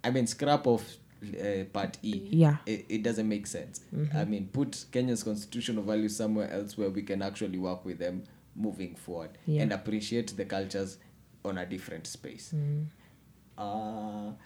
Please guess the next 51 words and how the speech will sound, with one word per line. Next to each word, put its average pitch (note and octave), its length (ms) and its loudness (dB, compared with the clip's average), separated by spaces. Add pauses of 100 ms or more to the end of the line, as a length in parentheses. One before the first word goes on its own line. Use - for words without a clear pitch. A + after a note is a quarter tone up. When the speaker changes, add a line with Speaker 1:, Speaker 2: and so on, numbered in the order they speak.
(100)
Speaker 1:
I F#3 100 0
think D#4 200 2
we C3 120 2
have A2 220 -2
covered G#2 360 -2
what F#2 180 -8
we F#2+ 80 -6
really F#2 240 -6
wanted E2+ 400 -10
to - 160 -12
add F2+ 240 -8
on E2+ 140 -8
into E2 260 -14
that D#2 240 -10 (100)
extra - 420 -12
part - 360 -12 (160)
Speaker 2:
Mm-hmm. D#3+ 340 4
Speaker 1:
because F#2+ 320 -2
we F#2+ 120 -6
didn't A2 240 -2
want F#2 200 -6
to F#2 60 -14
leave F2 220 -14
it F2 100 -12
at D2 180 -12
that. D2+ 240 -12
I B2 60 -4
felt C#3+ 240 -2
so - 160 -8
bad F2+ 260 -8
if F2 140 -16
we F2 160 -12
left F2 280 -8
it, F2+ 140 -12
uh, D#2 680 -12
in F2+ 60 -12
the - 100 -8
previous F2+ 420 -10
episode - 380 -12
just F2+ 240 -8
like - 140 -12
that. - 300 -12
That's A2+ 220 -6
why G2 100 0
there F2 200 -10
was E2+ 160 -14
a E2+ 80 -10
need F#2 240 -8
for - 160 -12
this D#2+ 280 -14
extra. - 340 -12